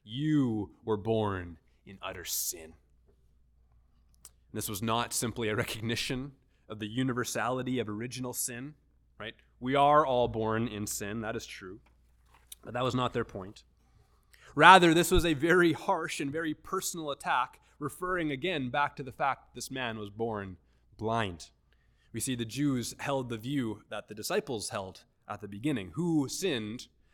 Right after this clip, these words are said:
right? This man or his parents, that he was born blind. The Jews saying, "You were born in sin. That's why you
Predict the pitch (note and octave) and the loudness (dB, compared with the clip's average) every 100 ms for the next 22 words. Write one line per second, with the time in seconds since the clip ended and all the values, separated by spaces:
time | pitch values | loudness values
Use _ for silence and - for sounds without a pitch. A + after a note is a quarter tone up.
0 | _ - A2 A2+ B2 C#3+ D3 B2+ B2 A2+ | _ -10 -8 -6 -2 -2 0 -2 -2 -2
1 | G#2+ - D#3+ A#2+ A#2+ B2 A2 B2 G#2+ G#2+ | -2 -2 -4 -4 -4 -6 -6 -6 -6 -6
2 | G#2 G2 G2 F#2 G#2+ - _ _ A2 G#2+ | -8 -8 -10 -12 -14 -20 _ _ -16 -6
3 | C3 A#2+ - B2 G#2 G2 G#2+ C#3 A#2+ G#2 | -4 -2 -4 -6 -6 -10 -10 -8 -4 -4
4 | F2+ A2+ G2+ F#2 E2+ - G#2+ F2 - - | -4 -4 -4 -6 -10 -14 -14 -12 -10 -8
5 | G2+ E2+ G2 A2+ - - - - G#2 F2+ | -8 -10 -8 -6 -4 -6 -8 -12 -8 -6
6 | F2+ G2+ F2+ | -6 -10 -10